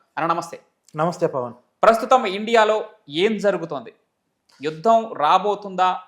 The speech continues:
Speaker 1: అని వెయిట్ చేస్తున్న వారు కొంతమంది, రావాలని కోరుకునేవారు మరికొంతమంది. ఈ పరిస్థితుల నేపథ్యంలో హై అలర్ట్ అయితే ప్రకటించడం జరిగింది. తాజా సిచ్యువేషన్ ఏంటి ఇండియా మొత్తం మీద?
Speaker 2: Already పాకిస్తాన్ మీద భారతదేశం యుద్ధం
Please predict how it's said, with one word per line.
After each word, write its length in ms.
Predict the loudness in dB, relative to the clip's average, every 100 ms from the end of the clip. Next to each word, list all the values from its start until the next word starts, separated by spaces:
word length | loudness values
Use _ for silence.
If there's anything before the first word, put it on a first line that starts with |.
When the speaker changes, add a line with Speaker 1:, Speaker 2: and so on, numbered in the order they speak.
| -8
Speaker 1:
అని 140 | -8
వెయిట్ 360 | -8 -8 -10 -10
చేస్తున్న 260 | -12 -8 -4
వారు 180 | -4
కొంతమంది, 680 | -6 -12 -14 -14 -12 -14 -16 _ _ -2
రావాలని 500 | 4 6 6 4 0
కోరుకునేవారు 600 | -4 -4 -4 -4 -2 -2
మరికొంతమంది. 760 | -4 -8 -10 -12 -16 -14 -16 _ _ _ _ _ _ _ -12
ఈ 320 | -8 -8 -4
పరిస్థితుల 420 | -6 -4 -4 0 0
నేపథ్యంలో 720 | -2 -4 -4 -4 -6 -6 -8 -2
హై 120 | 2 4
అలర్ట్ 220 | 2 0
అయితే 160 | -6
ప్రకటించడం 480 | -4 -6 -6 -12 -14
జరిగింది. 400 | -14 -14 -16 -20 _ _
తాజా 280 | 0 0 0
సిచ్యువేషన్ 560 | -6 -10 -8 -8 -8 -12
ఏంటి 160 | -16
ఇండియా 260 | -16 -12 -12
మొత్తం 240 | -12 -16
మీద? 100 | -18 -20 -20 _ _ _ _ _ _ _ -2
Speaker 2:
Already 380 | 2 4 2 0
పాకిస్తాన్ 600 | 0 0 0 -4 0 0
మీద 100 | 0
భారతదేశం 600 | 0 2 2 2 -2 -6
యుద్ధం 300 | -8 -2 -4